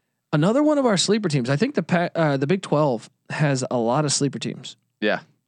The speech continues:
Speaker 1: I think everyone thinking OK State, or I'm sorry, Oklahoma or Iowa State. Then there's the K-State Wildcats. There's the, uh, Oklahoma State Cowboys.
Speaker 2: Yeah.
Speaker 1: And then I'm gonna mention, it's not Texas to me.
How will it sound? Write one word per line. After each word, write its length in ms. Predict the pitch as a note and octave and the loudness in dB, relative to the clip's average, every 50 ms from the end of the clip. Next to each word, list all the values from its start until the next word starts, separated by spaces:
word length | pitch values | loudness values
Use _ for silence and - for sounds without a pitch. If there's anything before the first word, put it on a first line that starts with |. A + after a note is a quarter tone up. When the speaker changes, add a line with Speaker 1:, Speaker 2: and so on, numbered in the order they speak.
| - E3+ | -6 -2
Speaker 1:
I 40 | |
think 140 | C#3+ F3+ F3+ E3 | 0 2 2 2
everyone 180 | F3 F3+ F3 | 2 2 0
thinking 240 | D3+ F#3+ E3 D#3 C#3+ | 0 0 0 0 0
OK 340 | B2+ C#3+ D3+ - F#3 F3+ E3 | 0 0 0 0 0 0 0
State, 380 | - - - D#3 D3+ D3+ - | 0 -2 -2 0 0 0 0
or 80 | - E3+ | 0 0
I'm 80 | C#3+ C3 | 0 0
sorry, 280 | - D3 A#2+ G#2+ - | -2 -2 -2 -2 -2
Oklahoma 460 | - E3 E3+ G3 F3 D3+ D#3+ D#3 D#3+ | -2 -2 0 2 2 2 2 2 2
or 140 | D3+ C3 B2 | 2 2 0
Iowa 240 | G#2+ C3 D3 C#3 C#3+ | 0 0 0 0 0
State. 320 | - - D#3 D#3+ F3 - _ _ _ _ _ _ _ _ _ _ - | 0 0 0 0 0 -2 _ _ _ _ _ _ _ _ _ _ -8
Then 160 | C3 B2+ C3+ | -6 -4 -2
there's 180 | C3+ C3+ B2 C3 | -2 -2 -4 -4
the 80 | C3 | -8
K-State 600 | - - E3 E3 D3+ - - - D3 C#3+ C3+ - | -6 -2 0 0 0 0 0 0 0 0 0 -2
Wildcats. 600 | A2+ D3 D3 C#3 C3 A#2+ - A#2+ D2+ C#2 - - - _ _ _ _ _ _ _ _ _ _ _ _ - | -2 -2 0 0 -2 -2 -4 -6 -8 -8 -8 -12 -14 _ _ _ _ _ _ _ _ _ _ _ _ -4
There's 480 | C#3 C#3 C#3 C#3 C#3 C#3 C3+ A#2+ - - _ _ - | -2 0 2 2 2 0 0 -2 -6 -8 _ _ -14
the, 680 | F3+ C3+ C3 C3+ C#3 C#3+ C#3 C3+ C3+ C3 C3 B2+ B2 - _ _ _ _ _ _ _ _ - - | -12 -12 -8 -2 0 2 2 4 4 2 2 0 -2 -6 _ _ _ _ _ _ _ _ -8 -4
uh, 200 | C#3 C3 B2 G#2 | -2 -2 0 0
Oklahoma 340 | D3 D#3 - D3 D3 D3 C3+ | -2 0 0 0 0 0 0
State 300 | - - D3+ C#3+ C3+ - | 0 0 0 0 0 -2
Cowboys. 500 | - D#3 C#3+ C#3 C3 - D#2+ C2 - - _ _ _ _ _ _ | -2 -2 -2 -2 -2 -4 -8 -8 -10 -14 _ _ _ _ _ _
Speaker 2:
Yeah. 220 | - B2 A2 G2 - - _ _ _ _ _ _ _ _ _ _ _ _ _ _ - | -4 -2 -2 -2 -4 -8 _ _ _ _ _ _ _ _ _ _ _ _ _ _ -10
Speaker 1:
And 120 | - D3 D#3 | -6 -2 0
then 100 | F3 A3 | 0 0
I'm 80 | B3+ | 0
gonna 140 | C#4 C#4+ A#3 | 2 0 0
mention, 460 | E3 C#3+ D#3+ F3+ E3+ - E3+ C#3+ B2 - _ _ _ _ _ _ _ _ _ _ _ _ _ _ _ _ - _ _ - | 2 2 0 0 0 0 -2 -2 -4 -8 _ _ _ _ _ _ _ _ _ _ _ _ _ _ _ _ -20 _ _ -4
it's 140 | D#3+ D3 - | -2 0 0
not 180 | F#3 F3+ D#3+ | 0 0 -2
Texas 380 | D#3+ D3+ C3 A#2+ - - A#2 - | -4 -4 -4 -4 -6 -8 -10 -8
to 100 | - B2 | -8 -6
me. 260 | A#2 G2+ A2 - - | -6 -6 -8 -12 -18